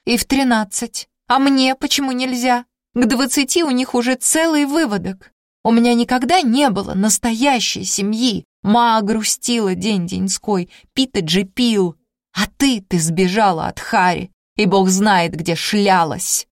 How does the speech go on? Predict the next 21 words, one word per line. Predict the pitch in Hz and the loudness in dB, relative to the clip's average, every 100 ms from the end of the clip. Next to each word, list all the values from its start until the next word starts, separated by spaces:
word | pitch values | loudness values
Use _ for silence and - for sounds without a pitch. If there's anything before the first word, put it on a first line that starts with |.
| _ | _
пока | 175 170 | -4 0
я | 156 165 165 | 0 2 0
тебя | - 131 139 | -2 -6 -6
не | 143 | -4
нашла». | 147 - 156 139 - _ _ _ _ _ _ _ _ | -4 -2 -2 -2 -4 _ _ _ _ _ _ _ _
При | - 151 | -4 -2
упоминании | 156 185 180 185 190 170 170 - | -2 -2 0 0 0 -2 -4 -6
о | - 175 | -8 -8
Хари | - 220 208 | -6 -8 -8
я | 110 - 170 | -8 -8 -8
беспомощно | 165 160 - 196 170 - 160 | -6 -8 -6 -6 -6 -8 -10
взглянула | 156 160 175 180 180 180 165 | -6 -4 -2 -2 -2 -4 -6
на | 151 170 | -6 -8
Канту. | 185 156 127 104 - - - _ _ _ | -6 -8 -6 -10 -14 -20 -20 _ _ _
Когда | - 220 | -4 0
она | 214 208 | 0 0
приехала | 220 226 220 190 180 | 0 -2 -2 -4 -6
ко | 190 | -4
мне | 185 185 | -2 -2
сегодня | 175 160 175 175 180 | -4 -4 -4 -2 -4
утром, | - 226 - 147 147 147 | -6 -10 -6 -6 -4 -6